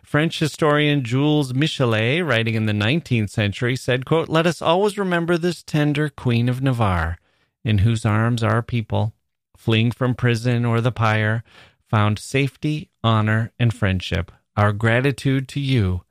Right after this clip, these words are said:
mother of our French Renaissance. Your hearth was that of our saints,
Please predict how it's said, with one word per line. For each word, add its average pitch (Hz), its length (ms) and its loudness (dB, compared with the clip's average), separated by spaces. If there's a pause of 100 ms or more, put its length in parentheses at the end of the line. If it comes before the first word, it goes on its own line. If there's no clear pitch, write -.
(200)
mother 107 440 2
of 104 200 -2
our 92 220 2
French 113 560 -2
Renaissance. 95 840 0 (460)
Your 110 160 2
hearth 127 600 0
was 101 280 -2
that 107 220 0
of 113 140 0
our 113 140 2
saints, - 680 -4